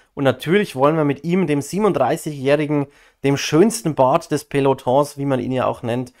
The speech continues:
mit ihm wollen wir jetzt noch den ein oder anderen Erfolg einfahren. Vielleicht fahren wir auf Bergtrikot bei einer Grand Tour oder wir fahren einfach auf Etappensieg. Der ist ja in der Realität den Giro und die Tour gefahren.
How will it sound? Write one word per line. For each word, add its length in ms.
mit 140
ihm 160
wollen 180
wir 80
jetzt 220
noch 160
den 100
ein 200
oder 160
anderen 200
Erfolg 460
einfahren. 440
Vielleicht 380
fahren 240
wir 80
auf 140
Bergtrikot 500
bei 140
einer 140
Grand 280
Tour 300
oder 440
wir 160
fahren 400
einfach 420
auf 160
Etappensieg. 720
Der 140
ist 140
ja 100
in 80
der 100
Realität 480
den 80
Giro 320
und 140
die 80
Tour 180
gefahren. 440